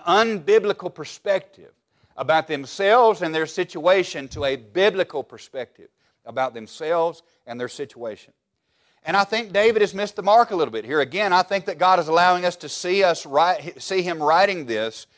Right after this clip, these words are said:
in his anguish. And don't we say stuff in our, in the heat of our emotion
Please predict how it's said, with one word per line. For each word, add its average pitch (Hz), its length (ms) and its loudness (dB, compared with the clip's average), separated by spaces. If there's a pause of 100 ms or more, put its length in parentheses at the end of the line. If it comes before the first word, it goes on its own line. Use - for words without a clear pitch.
(240)
in 165 120 -2
his 160 220 0
anguish. 160 400 -4
And 151 100 -8
don't 208 200 2
we 190 100 -2
say 175 280 -6
stuff 151 400 -14 (600)
in - 80 -16
our, 135 160 -6
in 135 80 -10
the 123 80 -10
heat 147 200 -10
of 147 100 -6
our 147 160 4
emotion 135 580 -4